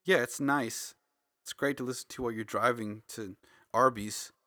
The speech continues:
Arby's, because your hunger is stronger than your memory. Um, Jon Stewart said that at The Daily Show one time. It's all bullshit.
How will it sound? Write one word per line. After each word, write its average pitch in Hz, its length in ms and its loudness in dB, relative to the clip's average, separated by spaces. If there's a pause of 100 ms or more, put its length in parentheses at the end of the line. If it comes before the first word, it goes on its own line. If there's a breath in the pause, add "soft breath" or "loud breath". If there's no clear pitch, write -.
(280)
Arby's, 92 640 2 (240)
because - 320 -6
your 90 80 -2
hunger 127 600 -4
is 87 100 -10
stronger - 640 -2 (180)
than 90 140 -6
your 90 100 -4
memory. 95 440 -8 (520 soft breath)
Um, 101 360 -6 (260)
Jon 117 240 -6
Stewart - 420 -8
said 98 200 -10
that 98 140 -6
at 92 80 -14
The 98 60 -16
Daily 95 260 -8
Show 98 200 -8
one 98 160 -12
time. 92 240 -8 (1080 loud breath)
It's 151 240 4
all 220 140 4
bullshit. 185 580 0